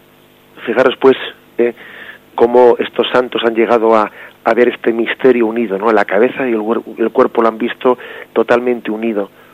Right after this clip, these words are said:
"De Cristo y de la Iglesia", dice Juana de Arco, "me parece que es todo uno". La cabeza y los miembros como si fuesen una sola persona, dice Santo Tomás. Bueno, pues este,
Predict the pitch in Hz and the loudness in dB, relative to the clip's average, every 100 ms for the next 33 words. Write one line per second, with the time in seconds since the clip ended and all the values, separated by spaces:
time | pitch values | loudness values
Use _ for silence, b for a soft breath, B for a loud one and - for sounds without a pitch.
0 | b b b _ _ _ - 104 151 180 | b b b _ _ _ -6 0 2 2
1 | - 170 165 160 156 156 143 139 143 _ | 2 4 4 4 4 2 0 -2 -4 _
2 | _ 120 - - 117 110 110 107 - 117 | _ -10 -8 -4 -2 0 0 0 -4 -6
3 | B B B _ 117 113 123 160 170 160 | B B B _ -2 2 2 0 -2 -4
4 | - 151 151 165 113 90 _ _ - - | 0 4 4 4 -2 -6 _ _ -20 -20
5 | - - _ _ _ _ _ _ _ _ | -20 -20 _ _ _ _ _ _ _ _
6 | _ _ _ _ _ _ - - - - | _ _ _ _ _ _ -20 -20 -20 -12
7 | - 107 104 147 165 175 160 151 170 160 | -4 -2 2 2 4 2 2 4 4 4
8 | 160 - 123 123 135 147 160 147 B B | 4 2 0 0 0 2 0 -4 B B
9 | - - 156 - - 139 131 123 110 135 | -8 0 0 0 0 0 2 0 0 2
10 | 117 104 107 107 98 98 92 90 - _ | 2 -2 -6 -8 -8 -8 -10 -12 -16 _
11 | _ _ _ _ _ _ _ _ - B | _ _ _ _ _ _ _ _ -20 B
12 | B B B B B B - 156 147 143 | B B B B B B 2 2 4 -2
13 | 156 - 160 147 | -2 2 4 4